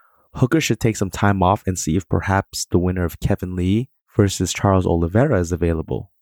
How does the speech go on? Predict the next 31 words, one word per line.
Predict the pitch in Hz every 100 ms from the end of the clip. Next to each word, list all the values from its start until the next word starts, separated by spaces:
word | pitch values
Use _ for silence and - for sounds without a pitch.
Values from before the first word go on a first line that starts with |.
| _ _ _ _ _ _ -
As | 104
for | -
Felder, | 92 - 120 123 90 87 - _ _ _ _ _ _
he | - -
looked | 123 135 _
absolutely | - 104 - 107 98 - 87 - -
gutted | 98 92 87
post-fight | - 95 90 - 92 - - _ _ _ _ _ _
and | 110 104
mentioned | 101 104 120 110
that | 98 -
this | 107 95
might | 101 92
be | 92
his | 85 80
last. | 87 87 - - - - _ _ _ _ _ _ _ -
The | 104
time | - 107 113
spent | - 127
away | 107 98
from | 101 92
his | 82
daughter | - 90 95 104
is | 85
proving | - 101 95 90
more | 85 87 92 104
than | 92
he'd | 92 92
like | 85
to | -
handle, | 76 85 87 87 -